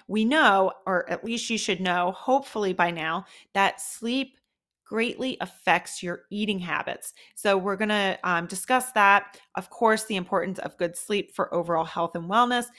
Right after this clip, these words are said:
And then we're, I'm just gonna finish with some small things that you can start doing to improve your sleep and some of the things that I have seen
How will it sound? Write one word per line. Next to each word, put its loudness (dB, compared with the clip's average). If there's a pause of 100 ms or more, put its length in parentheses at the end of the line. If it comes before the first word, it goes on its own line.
(220)
And -2
then 2
we're, 0 (100)
I'm 2
just -8
gonna 0
finish -2 (100)
with 0
some -2 (280)
small 2
things -4
that -4
you -6
can -6
start -2
doing -2
to -2
improve -6
your -6
sleep -2 (240)
and -4
some -2
of -2
the 2
things -2
that 0 (100)
I 4
have -2
seen -2